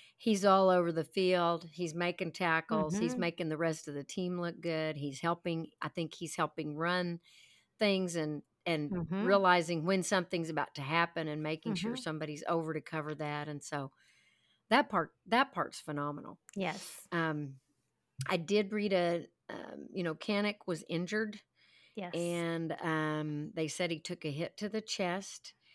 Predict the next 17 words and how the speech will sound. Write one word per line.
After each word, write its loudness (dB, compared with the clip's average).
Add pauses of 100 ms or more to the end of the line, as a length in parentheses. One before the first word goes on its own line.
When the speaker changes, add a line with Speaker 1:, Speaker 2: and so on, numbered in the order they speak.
(340)
Speaker 1:
and -2
he 0
got 2
over 2
to -2
the -2
sidelines 0
and -6
kind -4
of -8
fell -2
down 0
and -8
said -6
he -6
couldn't -6
breathe. -8